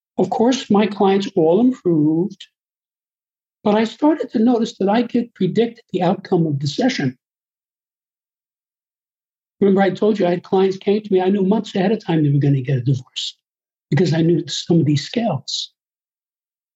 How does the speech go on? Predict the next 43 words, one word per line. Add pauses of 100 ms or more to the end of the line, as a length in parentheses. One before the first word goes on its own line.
(400)
"Well,
this
guy's
at
this
level,
this
woman
is
at
this
level,
this
isn't
gonna
work." (1000)
I
would
never
tell
that
to
anybody. (920)
I
would
just
know
that, (640)
you
know,
she
calls
me
six
months
later,
says,
"You
know, (400)
uh, (580)
I
divorced (240)
Jack."